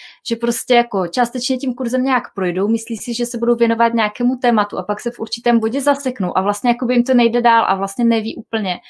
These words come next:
kam to mají posunout. A já často říkám,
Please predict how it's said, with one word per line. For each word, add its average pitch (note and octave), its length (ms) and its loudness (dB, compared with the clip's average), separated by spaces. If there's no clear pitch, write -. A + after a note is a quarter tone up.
kam A#3+ 200 2
to B3+ 80 0
mají A#3+ 240 2
posunout. G3+ 560 -6
A G#3+ 60 2
já A3 160 2
často B3+ 320 -2
říkám, A#3 500 0